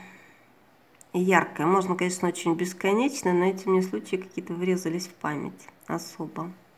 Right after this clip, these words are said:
Так вот, перейдя к тому, что время не отложки выбирает врач, тут ничего нельзя сделать, но есть плановые операции, когда что-то там можно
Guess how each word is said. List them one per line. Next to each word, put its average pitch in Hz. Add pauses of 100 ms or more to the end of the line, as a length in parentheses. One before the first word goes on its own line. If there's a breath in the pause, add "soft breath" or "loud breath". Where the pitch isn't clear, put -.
(1700 loud breath)
Так 185
вот, 190
перейдя 196
к 190
тому, 202
что 190
время 185
не 180
отложки 180
выбирает 170
врач, 285
тут 185
ничего 185
нельзя 170
сделать, 311
но 208
есть 247
плановые 196
операции, 220
когда 185
что-то 180
там 180
можно 170